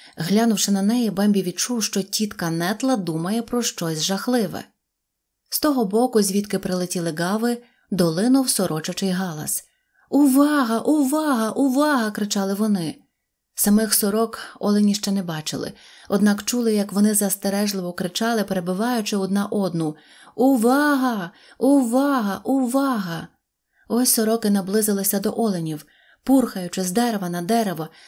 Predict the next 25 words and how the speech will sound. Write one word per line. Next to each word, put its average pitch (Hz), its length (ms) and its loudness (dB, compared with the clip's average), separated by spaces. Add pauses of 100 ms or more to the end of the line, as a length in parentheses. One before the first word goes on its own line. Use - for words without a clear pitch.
злякано 208 580 2
озираючись, 202 720 0
вони 196 180 2
летіли 208 340 0
вперед. 208 560 -4 (460)
«Га!» 277 600 2
подали 202 380 0
гучний 190 360 -2
сигнал 190 400 -2
тривоги 190 400 -4
сойки. 180 540 -4 (320)
Раптом 202 720 0
олені 220 400 2
здригнулися, 196 920 0 (380)
ніби 214 360 4
від 208 240 -2
удару. 202 560 -4 (420)
Вони 208 260 8
мовчки 214 380 0
стояли, 220 540 0
нюхаючи 208 580 -2
повітря. 196 600 -4 (580)
Це 240 300 -2
був 185 460 -6
він. 156 400 -6